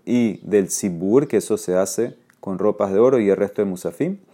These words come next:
Después el paso cuatro es ahora este pasuk entrar, a quitar y llevarse ya la cuchara y la sartén, que es la con la ropa de lino. Y después el último paso es el korban tamid de la tarde,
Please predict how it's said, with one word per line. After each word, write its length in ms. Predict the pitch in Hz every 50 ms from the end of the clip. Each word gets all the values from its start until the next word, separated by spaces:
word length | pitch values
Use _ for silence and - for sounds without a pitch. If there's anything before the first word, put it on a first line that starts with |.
| - - - _ _ _
Después 400 | - 101 110 107 - - 143 139
el 100 | 127 123
paso 320 | 123 120 120 117 - 123 120
cuatro 400 | - 127 123 127 123 131 123 123
es 100 | 127 117
ahora 360 | 113 113 117 117 117 120 120
este 260 | - 123 123 - 135
pasuk 380 | - - 113 107 - 123 - -
entrar, 640 | 120 113 107 - 123 117 113 107 110 - 143 - _ _ _ _ -
a 140 | 117 113 -
quitar 500 | - 113 104 - - 127 127 131 127 123
y 80 | 113
llevarse 680 | 110 113 113 107 120 127 131 131 131 120 - - 110 110
ya 360 | 110 117 117 117 110 104 - - - _ _
la 160 | - 95 92
cuchara 420 | - 87 85 - - 127 135 131 127
y 40 | 117
la 140 | 107 98
sartén, 580 | 95 - - 87 87 87 - 127 147 170 175 147
que 80 | - 104
es 60 | 98
la 80 | 104
con 120 | - 117 107
la 80 | 101
ropa 220 | 92 104 107 - 127
de 80 | 139
lino. 300 | 170 190 196 190 185 185 - - - - - _ _ -
Y 360 | - 160 175 202 208 208 208 _ _ -
después 440 | - 104 101 - - 127 131 120
el 80 | 110 120
último 400 | 127 117 135 127 120 107 104 -
paso 480 | - 131 131 - - - 104 104 123 - _ _ _ _ _ _ _ -
es 320 | 110 110 110 110 - - -
el 200 | - 101 98 90
korban 320 | - 92 - 87 98 98 98
tamid 280 | - 101 110 113 113
de 100 | 123 131
la 140 | 139 143 139
tarde, 440 | - 147 147 139 131 139 139 139